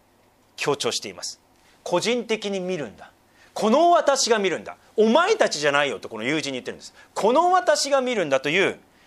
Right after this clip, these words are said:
その、この私は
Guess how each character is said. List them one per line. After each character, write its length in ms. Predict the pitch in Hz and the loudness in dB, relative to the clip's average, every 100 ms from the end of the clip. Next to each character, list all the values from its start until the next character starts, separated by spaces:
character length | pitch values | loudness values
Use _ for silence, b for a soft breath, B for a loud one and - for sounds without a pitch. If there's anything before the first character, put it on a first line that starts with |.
| b b | b b
そ 180 | - | 0
の、 240 | 240 254 - _ _ _ _ _ | 2 2 -2 _ _ _ _ _
こ 120 | - 196 | -6 -2
の 160 | 117 | 0
私 640 | 127 180 - 240 - - 220 | 2 2 2 0 0 -2 2
は 340 | 220 208 202 | 2 2 -2